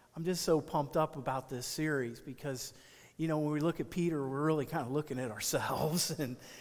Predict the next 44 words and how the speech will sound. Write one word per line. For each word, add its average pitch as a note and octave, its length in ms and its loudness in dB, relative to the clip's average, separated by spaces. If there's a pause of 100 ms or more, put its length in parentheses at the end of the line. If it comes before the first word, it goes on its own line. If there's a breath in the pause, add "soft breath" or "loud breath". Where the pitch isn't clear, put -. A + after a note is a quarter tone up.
(400 loud breath)
I G#3 140 8
love G#3 300 10
sharing F3 380 6
God's D#3 540 6 (160)
word D#3+ 440 6
with C#3+ 240 2
you. D#3+ 400 6 (640)
It's D#3 160 -4
one G3+ 160 6
of F#3+ 60 6
the D#3+ 60 6
greatest D#3 540 6 (300 loud breath)
privileges C#3+ 680 2 (280 loud breath)
in D3 140 -2
my C#3 160 2
life, C3 600 2
and, C3 240 -4
uh, C3 240 0
I D3 60 -2
look C#3+ 280 -2
at C#3 80 -2
it C3 40 -4
as A#2 100 -6
a A#2+ 100 -4
highlight, C3 600 0
the B2 60 -10
peak D#3+ 460 -2 (300 loud breath)
of B2+ 180 -2
what C#3+ 220 4
I C#3+ 180 4
do, C3+ 500 2 (240 loud breath)
uh, B2 280 -2
for C#3 260 -4
the B2+ 80 -4
good B2+ 280 -2
Lord, C3+ 360 4 (320 loud breath)
and C3 380 -4
I C#3+ 120 -4
just C#3+ 260 -8
enjoy C3+ 600 0
being C3+ 340 -2
in B2 120 -2
the A2+ 80 -6
pulpit B2+ 580 0